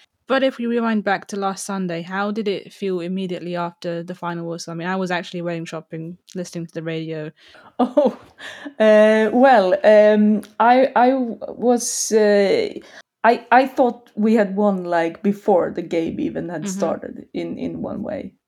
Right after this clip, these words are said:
Speaker 2: Uh, so when you watch the game, uh, and just, I mean, I tried to <laughs> have a nice, rela-, relaxing time on the couch watching some good football. Uh, and then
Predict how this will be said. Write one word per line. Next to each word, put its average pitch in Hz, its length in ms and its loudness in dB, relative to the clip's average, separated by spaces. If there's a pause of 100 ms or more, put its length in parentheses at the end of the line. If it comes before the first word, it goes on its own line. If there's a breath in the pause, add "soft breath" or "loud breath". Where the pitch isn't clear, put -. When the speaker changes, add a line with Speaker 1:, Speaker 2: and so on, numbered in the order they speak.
(200)
Speaker 2:
Uh, 143 720 -4
so 175 480 -4 (140)
when 185 200 -2
you 185 120 -4
watch 196 340 -2
the 196 80 -10
game, 190 600 -2 (420 loud breath)
uh, - 40 -6 (380)
and 185 100 -6
just, - 640 -10 (380)
I 175 80 -2
mean, 175 360 -8 (580)
I 185 80 2
tried 185 280 0
to 202 120 -2
<laughs> - 160 -8
have 180 160 -2
a 175 240 0 (320 loud breath)
nice, 233 460 0
rela-, 185 360 2
relaxing 185 580 -2
time 175 340 -6
on 170 100 -8
the 170 80 -6
couch 170 500 -4
watching 180 420 -2
some 165 560 -10
good 180 280 0
football. - 680 -8 (440 soft breath)
Uh, - 800 -2 (140)
and 175 160 -6
then 170 500 -4